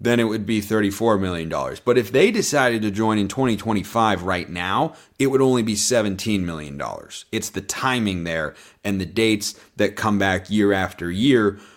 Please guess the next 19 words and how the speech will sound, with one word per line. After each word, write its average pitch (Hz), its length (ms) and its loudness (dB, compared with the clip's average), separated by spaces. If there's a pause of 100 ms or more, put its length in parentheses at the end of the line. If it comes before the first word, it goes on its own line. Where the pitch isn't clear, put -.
(100)
for, 101 580 6
you 104 120 -2
know, 101 80 2
when 104 340 2
the 98 140 2
exit 95 340 -2
fees 90 280 -4
go 85 240 0
up 107 300 4
and 92 180 -4
how 95 280 -2
that, 95 420 -2
that's 101 200 0
how 101 120 -2
the 90 100 -6
bylaws 85 600 0
are 82 120 -12
structured. 101 600 -4
So 95 300 0